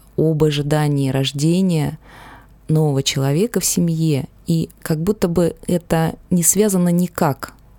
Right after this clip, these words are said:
с острым горем. Но дело в том, что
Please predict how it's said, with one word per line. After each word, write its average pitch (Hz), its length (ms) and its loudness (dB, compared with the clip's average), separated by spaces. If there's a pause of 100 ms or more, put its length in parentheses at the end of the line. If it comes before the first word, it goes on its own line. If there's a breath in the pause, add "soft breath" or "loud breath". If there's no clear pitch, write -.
(120)
с - 160 0
острым 139 420 -2
горем. 139 360 -2 (1400 loud breath)
Но 185 480 0 (240)
дело 214 220 2
в 208 60 -10
том, 285 200 2
что - 420 0